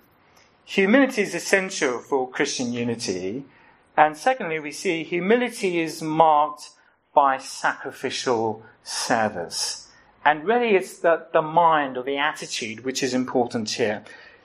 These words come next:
See what he says in verse nine. "In your relationships with no-,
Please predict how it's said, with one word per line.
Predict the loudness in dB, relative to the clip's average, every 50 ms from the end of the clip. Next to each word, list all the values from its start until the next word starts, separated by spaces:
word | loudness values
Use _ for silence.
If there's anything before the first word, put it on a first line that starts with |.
| _ _
See | -4 2 4 4 6
what | 6 4
he | 2 0
says | -4 -4 0 2 2 2 2 0 -6 -14 -20 -20 _
in | -14 -12 -12 -12 -10
verse | -8 -6 -6 -6 -8 -10 -12 -10
nine. | -6 -4 -2 -2 -2 -4 -6 -10 -14 -18 _ _ _ -20 -20 -20 -20 -18 _ 2
"In | 2 4 6
your | 4 4
relationships | 4 4 4 2 2 0 0 -6 -8 -6 -4 -4 -4 -4 -4 -8
with | -8 -8 -8 -4
no-, | 0 2 2 2 0